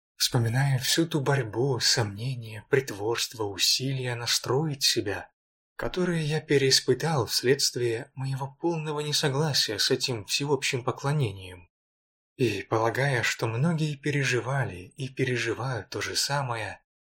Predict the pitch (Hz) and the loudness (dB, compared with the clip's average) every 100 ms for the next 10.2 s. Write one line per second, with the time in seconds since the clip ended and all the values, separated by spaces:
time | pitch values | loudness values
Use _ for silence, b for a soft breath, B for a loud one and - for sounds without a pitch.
0 | _ 120 113 110 123 113 104 101 98 - | _ -2 0 -2 -2 -2 -4 -6 -6 -4
1 | 147 147 139 135 - 127 151 151 120 101 | -2 0 2 0 2 2 2 0 -2 -4
2 | 98 107 107 113 131 127 123 127 - 156 | -4 -4 -2 -2 -2 -4 -6 -6 -10 -12
3 | - - 160 139 151 117 95 98 123 - | -10 -2 0 2 2 0 -4 -4 -4 -2
4 | 110 107 - - _ _ _ - 165 160 | -4 -4 -6 -10 _ _ _ -6 -2 2
5 | 143 143 139 135 135 117 131 143 - 123 | 4 4 2 4 4 4 2 2 2 0
6 | 107 110 107 127 - - 107 101 110 139 | 0 -2 0 0 -2 -2 -4 -4 0 0
7 | 98 87 85 - _ _ _ _ - 165 | 0 -4 -14 -18 _ _ _ _ 2 4
8 | 147 160 147 139 - 120 107 180 143 110 | 4 4 4 4 4 4 8 8 8 4
9 | 101 - 113 113 107 104 - 98 - 156 | 0 -4 0 0 0 -6 -6 -4 -2 -2
10 | 139 117 | -6 -8